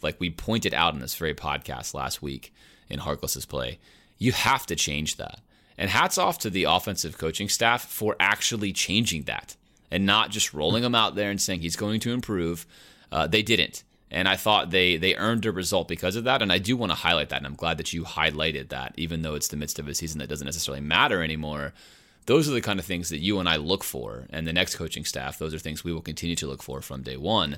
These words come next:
is making sensible, logical adjustments on the staff. Uh, I thought playing the young guys is also wise. There's been a narrative out in the media that Florida's team is not talented.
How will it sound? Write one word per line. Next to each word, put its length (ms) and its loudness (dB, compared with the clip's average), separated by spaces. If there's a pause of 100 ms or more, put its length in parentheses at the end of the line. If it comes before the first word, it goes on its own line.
(400)
is 160 -4
making 300 -2
sensible, 560 -4
logical 480 -6
adjustments 480 -6
on 100 -10
the 60 -12
staff. 500 -2 (420)
Uh, 100 0
I 120 4
thought 220 2
playing 320 -2
the 80 0
young 180 0
guys 260 -2
is 120 -4
also 300 -4
wise. 440 -2
There's 160 -6
been 160 -4
a 60 -2
narrative 360 0
out 100 2
in 40 -8
the 60 -6
media 320 -4
that 140 -8
Florida's 340 -2
team 200 -6
is 140 -8
not 200 -8
talented. 600 -4